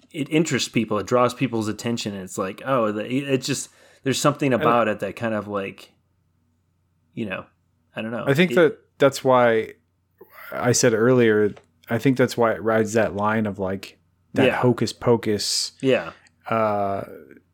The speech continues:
Speaker 2: um, Ernest Scared Stupid, like,
Speaker 1: Right.
Speaker 2: that kind of, like, Disney horror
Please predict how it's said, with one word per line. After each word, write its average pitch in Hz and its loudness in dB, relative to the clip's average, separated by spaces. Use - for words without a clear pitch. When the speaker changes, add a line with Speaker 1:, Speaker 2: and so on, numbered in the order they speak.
Speaker 2:
um, 95 -4
Ernest 127 4
Scared 110 -2
Stupid, 104 0
like, 98 -6
Speaker 1:
Right. 104 -8
Speaker 2:
that 123 0
kind 139 2
of, 117 0
like, 117 0
Disney 113 2
horror 104 2